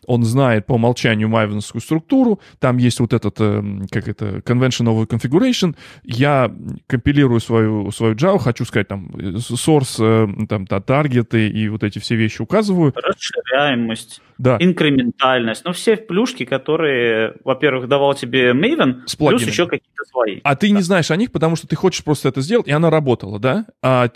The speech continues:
Speaker 1: и, и, как бы было классно. То есть из-за, из-за вот этого как раз изначально adoption попер, да? То есть когда, эм,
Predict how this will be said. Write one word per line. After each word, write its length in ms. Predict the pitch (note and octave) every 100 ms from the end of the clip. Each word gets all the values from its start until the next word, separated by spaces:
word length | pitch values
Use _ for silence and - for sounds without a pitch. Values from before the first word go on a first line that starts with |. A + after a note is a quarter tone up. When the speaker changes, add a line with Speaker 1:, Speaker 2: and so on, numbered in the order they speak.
| -
Speaker 1:
и, 300 | - C#3 C3+
и, 360 | - C3+ C3+ B2 G2 G#2 -
как 220 | B2 A2+
бы 680 | A2+ A2+ A2+ A2 A2 G2+ G#2 - - - - _ -
было 260 | C3 D#3+ C#3+
классно. 400 | D3 B2 - -
То 60 |
есть 140 | A#2 -
из-за, 500 | C3 A#2 C#3 C3+ B2+ - _ _ - - - -
из-за 300 | D3+ C3+ C3+
вот 220 | B2+ B2+
этого 460 | A3 A#3+ C3 G2+ -
как 160 | - A2
раз 180 | A#2+ -
изначально 500 | A#2+ C3 - D3+ B2
adoption 400 | B2 C3+ - A2
попер, 340 | G#2 - G2
да? 160 | A#2 C#3
То 80 | G#2+
есть 120 | -
когда, 440 | A#2 A#2+ B2+ A#2+ - - - -
эм, 760 | A#2 A2+ A#2 A#2 A#2 A#2 A2+